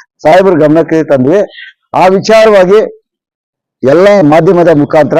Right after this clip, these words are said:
ನಾನು ಸತೀಶ್ ಅವ್ರನ್ನ ಮತ್ತೆ ನಮ್ಮ ಸಂಘ ಸಂಸ್ಥೆ ಏನ್ ನಾವು,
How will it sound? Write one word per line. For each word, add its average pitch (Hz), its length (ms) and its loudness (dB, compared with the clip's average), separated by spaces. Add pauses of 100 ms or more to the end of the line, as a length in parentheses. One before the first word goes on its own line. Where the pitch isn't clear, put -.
(540)
ನಾನು 135 220 -2
ಸತೀಶ್ 156 440 -4
ಅವ್ರನ್ನ 147 300 0 (100)
ಮತ್ತೆ 139 440 -6
ನಮ್ಮ 135 220 0
ಸಂಘ 135 260 -2
ಸಂಸ್ಥೆ 143 520 -2
ಏನ್ 151 160 2
ನಾವು, 123 360 -2